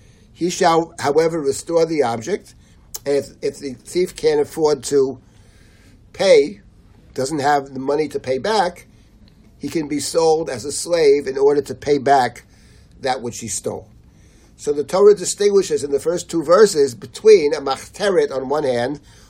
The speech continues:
one who tunnels into your house, and if you slay him, you're not liable. If the sun has risen, then you are liable. You can't kill him.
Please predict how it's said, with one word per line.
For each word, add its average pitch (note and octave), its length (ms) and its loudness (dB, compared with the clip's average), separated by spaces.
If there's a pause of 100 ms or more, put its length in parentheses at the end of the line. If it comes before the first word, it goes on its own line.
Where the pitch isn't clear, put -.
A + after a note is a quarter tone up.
(120)
one C#3 120 -2
who D3 220 -4
tunnels F3+ 380 -4
into C#3+ 220 -14
your C3+ 160 0
house, A#2+ 480 -6 (640)
and C3+ 100 -2
if C#3 140 0
you C#3+ 120 -6
slay E3 420 -2
him, E3 340 -2 (260)
you're C3 100 -4
not C3+ 180 -2
liable. A2+ 580 -6 (600)
If - 200 -12
the D#3+ 120 -6
sun G#3 360 0
has D#3 280 -4
risen, D#3+ 680 -2 (960)
then D3 160 0
you D#3+ 140 0
are D3+ 140 4
liable. A2 480 -6 (220)
You B2 100 -18
can't D3 320 -2
kill G#2 240 -6
him. - 140 -16